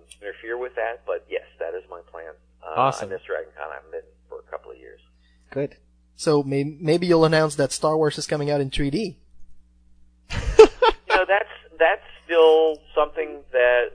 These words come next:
Speaker 1: you know, Rick and George wanna do, but that's been put on hold. It's not, it's, if it, if it was just a matter of, okay, well, here's the magic box, the magic computer, and you put the, the digital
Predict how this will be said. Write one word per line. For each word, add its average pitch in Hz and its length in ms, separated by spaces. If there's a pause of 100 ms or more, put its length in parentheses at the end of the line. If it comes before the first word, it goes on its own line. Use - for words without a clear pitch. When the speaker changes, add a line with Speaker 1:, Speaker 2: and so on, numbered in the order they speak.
(120)
Speaker 1:
you 120 100
know, 117 140
Rick 120 240
and 123 100
George 127 300
wanna 117 300
do, 123 380
but 107 320
that's 110 360
been - 160 (280)
put 135 140
on 123 140
hold. 123 260
It's 127 160 (100)
not, 165 280 (640)
it's, - 140 (220)
if - 200
it, - 200
if 139 220
it 131 160
was 131 180 (140)
just - 300
a 147 80
matter 127 520
of, 101 360
okay, 107 300
well, 95 120
here's 135 260
the 113 60
magic 107 440
box, 87 400 (400)
the - 60
magic 101 380
computer, 90 580 (420)
and 95 200
you 95 140
put - 280
the, 98 280 (140)
the 95 320 (500)
digital 101 560